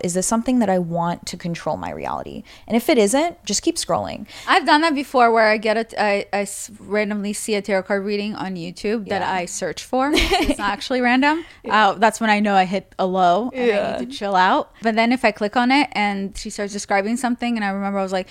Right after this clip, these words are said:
Speaker 2: "You know what? This isn't for me. I, I made a mistake. The, this is not for me." And I stop watching it 'cause I'm like, "No, you're not gonna, I'm not gonna start thinking that."
Speaker 1: Yeah.
Speaker 2: No, I don't agree.
Speaker 1: Yeah.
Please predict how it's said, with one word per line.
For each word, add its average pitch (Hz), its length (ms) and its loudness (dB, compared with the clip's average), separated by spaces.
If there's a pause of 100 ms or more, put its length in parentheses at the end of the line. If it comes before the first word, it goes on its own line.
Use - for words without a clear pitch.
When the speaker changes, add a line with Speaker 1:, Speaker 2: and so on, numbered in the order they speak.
(140)
Speaker 2:
"You 262 80 0
know 349 120 6
what? 440 200 6
This - 140 -4
isn't 285 180 2
for 233 160 -4
me. 190 300 -6
I, 202 220 0
I 208 80 -2
made 220 160 -4
a - 20 -6
mistake. 190 480 -6
The, 175 180 -6
this 320 260 0
is 214 60 -12
not 214 160 -2
for 208 140 -8
me." 196 80 -8
And 190 180 -4
I 208 200 0
stop 220 320 4
watching 214 340 2
it 180 120 -12
'cause 214 120 -10
I'm 233 80 -4
like, 233 180 -4
"No, 254 140 6
you're 254 160 0
not 247 160 0
gonna, 240 200 -4
I'm 226 100 -6
not 240 120 0
gonna 240 140 -2
start 196 180 -6
thinking - 360 -12
that." - 160 -6
Speaker 1:
Yeah. 190 360 4 (140)
Speaker 2:
No, 190 80 -10
I 196 140 -4
don't 208 160 -6
agree. 165 320 -14 (260)
Speaker 1:
Yeah. 285 480 8